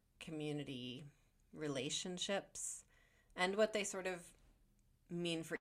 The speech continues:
each of us as we think about emerging into the world in a slightly different way.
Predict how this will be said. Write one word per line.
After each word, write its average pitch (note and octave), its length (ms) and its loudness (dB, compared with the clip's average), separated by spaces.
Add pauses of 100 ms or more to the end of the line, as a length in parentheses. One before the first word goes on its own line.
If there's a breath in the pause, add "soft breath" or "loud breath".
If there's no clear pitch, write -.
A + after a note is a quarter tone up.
each D#3 220 -2
of D3 160 2
us C3+ 360 4
as D3 240 0
we C#3+ 160 -2
think C#3 260 -6
about C3 360 2
emerging C3 540 -4
into - 160 -12
the A2+ 100 -6
world - 300 -4
in B1+ 100 -6
a - 60 -8
slightly - 340 -8
different - 300 -12
way. - 80 -12